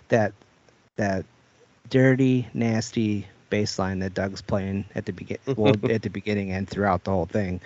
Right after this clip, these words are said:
Speaker 1: But it's just like, yeah, I like that. So
Speaker 2: Now that you're a bass player, you're gonna, like, catch all the bass lines and songs now. Like, only them at first.
Speaker 1: I mean,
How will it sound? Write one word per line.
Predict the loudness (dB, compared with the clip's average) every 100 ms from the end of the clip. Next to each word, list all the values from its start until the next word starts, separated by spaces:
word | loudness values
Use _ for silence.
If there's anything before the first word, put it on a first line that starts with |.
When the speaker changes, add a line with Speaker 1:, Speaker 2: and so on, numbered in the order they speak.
| -16 -20 -6
Speaker 1:
But | -2 -2
it's | -4
just | -6 -4
like, | -4 -8 -16 -10
yeah, | -8 -8 -8 -10 -12 -14 -12 -8
I |
like | -6 -8
that. | -10 -10 -8
So | -4 -2 2
Speaker 2:
Now | 4 6
that | 6
you're | 6
a | 4
bass | 2 0 0
player, | 4 4 4 2
you're | 2
gonna, | 2 4
like, | 4 2 0 -10
catch | 0 0 4
all | 4
the | 4
bass | 4 4 4 0
lines | 2 2 -2 -4
and | -4
songs | 2 4 2 0
now. | 0 2 0 -2 -12 _ _ _ _ -2
Like, | -2 0 2
only | 2 4 4
them | 4 4
at | 2
first. | 2 2 0 -4 -12 -16 -20 -20 -20 _ _ _ _ 6
Speaker 1:
I | 8
mean, | 10 10 10 10 6